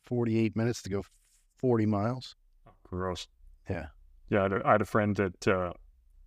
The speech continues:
Speaker 2: he, he worked in, in banking when I lived in Los Angeles. Uh, are you familiar with the L A area at all?
Speaker 1: N-, no, just what I see on
Speaker 2: So
Speaker 1: T V.
Speaker 2: so he lived in Diamond Bar, which is, like, twenty miles from downtown Los Angeles.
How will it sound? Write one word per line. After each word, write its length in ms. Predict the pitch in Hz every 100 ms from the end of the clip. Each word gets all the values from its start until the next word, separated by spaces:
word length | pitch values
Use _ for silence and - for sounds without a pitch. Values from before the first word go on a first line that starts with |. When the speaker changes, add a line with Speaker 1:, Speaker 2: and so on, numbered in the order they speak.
| - _ -
Speaker 2:
he, 160 | 123
he 140 | 98 113
worked 280 | 104 107 107
in, 180 | 98 98
in 200 | 110 95
banking 400 | 98 101 - 95
when 100 | 90
I 20 |
lived 180 | 98 95
in 80 | 95
Los 220 | 92 101
Angeles. 420 | 95 104 110 - - - - _ - - _ -
Uh, 60 | 113
are 60 | 127
you 100 | 110
familiar 320 | 110 104 104
with 100 | 98
the 80 | 107
L 140 | 101
A 60 | 101
area 300 | 101 101 104
at 80 | 101
all? 160 | 107 - _ _ _
Speaker 1:
N-, 120 | 117 113 _ _ -
no, 360 | 165 113 107 - -
just 200 | 143 -
what 100 | 110
I 40 |
see 180 | - 107
on 60 | 95
Speaker 2:
So 60 | -
Speaker 1:
T 80 | 98
V. 280 | 101 101 - _ - _
Speaker 2:
so 160 | - 110
he 80 |
lived 160 | 120 123
in 100 | 107
Diamond 380 | 101 95 98 90
Bar, 160 | 90
which 160 | 87 87
is, 60 | 107
like, 100 | 95
twenty 260 | - 104
miles 320 | 98 92 98 -
from 140 | 98
downtown 440 | 92 92 90 98
Los 200 | 95 95
Angeles. 460 | 98 95 104 113 -